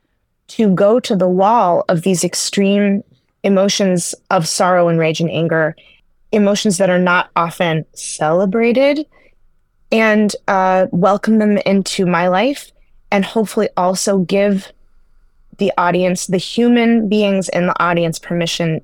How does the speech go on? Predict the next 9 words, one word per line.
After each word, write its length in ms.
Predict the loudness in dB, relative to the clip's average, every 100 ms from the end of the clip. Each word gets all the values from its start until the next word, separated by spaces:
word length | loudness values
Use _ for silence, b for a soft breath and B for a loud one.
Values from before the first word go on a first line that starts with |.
| -10
to 240 | -6 -4
see 300 | -4 -2 -2
themselves 800 | 0 0 0 0 2 0 -4 -10 -16 b
in 500 | 0 2 2 0 -2 -8 -14
the 280 | -8 -4 0
emotions 420 | 0 0 -2 -2
that 100 | 0
I'm 240 | 0 -2 -4
portraying 680 | -8 -6 -4 -2 -2 -4 -6